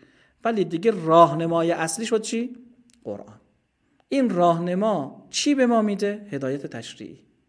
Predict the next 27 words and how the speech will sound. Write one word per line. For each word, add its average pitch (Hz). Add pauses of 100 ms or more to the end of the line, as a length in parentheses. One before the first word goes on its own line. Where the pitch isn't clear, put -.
(500)
و 139
ما 175
رو 175
ارتقا 165
می‌ده 269
تا 190
انشالله 143 (960)
وارد 147
مراحل 131
بعدی 110
بشیم. - (280)
اون 311
چه 285
که 233 (220)
امروز 180
آمیختی-، 147
آموختیم 156
رو 131
انشالله 120 (920)
که 135
همه 139
لطف 202
خدا 117
بوده، 107 (840)
لطف 139
او 113
بوده. 110